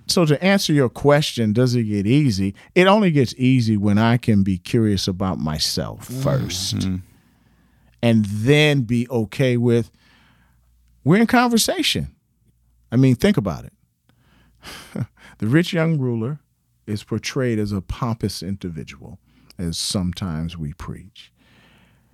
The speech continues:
Speaker 1: And God could have said, "Why are you asking me ridiculous questions? Just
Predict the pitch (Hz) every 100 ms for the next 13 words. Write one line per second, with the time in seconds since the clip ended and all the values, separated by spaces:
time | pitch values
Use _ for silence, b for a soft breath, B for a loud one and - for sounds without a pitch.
0 | b b b _ _ _ _ _ _ _
1 | 127 120 127 113 104 98 - _ 95 127
2 | 123 110 - 254 156 - 110 101 87 160
3 | 202 151 120 82 110 - - 98 98 90
4 | 87 - 87 85 85 - 80 80 - 80
5 | - 82 95 - _ _ _ _ _ _
6 | _ - 202